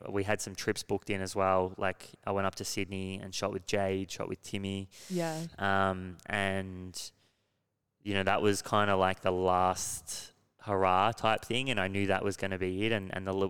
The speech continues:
Speaker 1: the weeks leading up to that was like, "Oh God, like, we've just been pushing so hard,
Speaker 2: Yeah.
Speaker 1: um, for so long." And, and obviously without, you see the listeners grow and you see that, but it, like, in a business, obviously revenue is obviously one of those big pressures that comes.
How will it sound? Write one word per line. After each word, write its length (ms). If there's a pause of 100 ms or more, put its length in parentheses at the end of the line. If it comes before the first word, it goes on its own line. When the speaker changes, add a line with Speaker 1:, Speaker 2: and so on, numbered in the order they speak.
Speaker 1:
the 100
weeks 300
leading 260
up 140
to 80
that 160
was 100
like, 200
"Oh 300
God, 340
like, 120
we've 100
just 140
been 140
pushing 340
so 240
hard, 380 (220)
Speaker 2:
Yeah. 240 (160)
Speaker 1:
um, 320
for 120
so 260
long." 380
And, 240
and 140
obviously 480
without, 420 (760)
you 100
see 360
the 120
listeners 420
grow 460
and 100
you 60
see 280
that, 340
but 120
it, 140
like, 200
in 120
a 40
business, 480
obviously 380
revenue 640
is 260 (440)
obviously 340
one 120
of 60
those 140
big 240
pressures 460
that 160
comes. 500